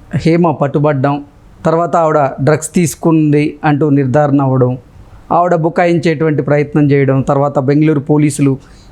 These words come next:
ఈరోజు హేమకి నోటీసులు ఇవ్వడం, ఆవిడేమో "అసలు హేమ అనే పేరే లేదు" అంటూ ఆవిడ చెప్పడం,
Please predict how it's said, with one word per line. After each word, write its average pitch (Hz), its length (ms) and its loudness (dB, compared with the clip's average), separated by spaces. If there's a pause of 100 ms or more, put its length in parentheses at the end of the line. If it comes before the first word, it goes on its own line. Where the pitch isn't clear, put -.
(100)
ఈరోజు 190 540 0 (560)
హేమకి 185 380 0
నోటీసులు 160 440 0
ఇవ్వడం, 135 320 0 (760)
ఆవిడేమో 226 680 0 (1000)
"అసలు 233 240 0
హేమ 226 340 0
అనే 247 240 -2
పేరే 220 360 2
లేదు" 185 580 0 (600)
అంటూ 196 180 0
ఆవిడ 185 320 0
చెప్పడం, 196 420 -2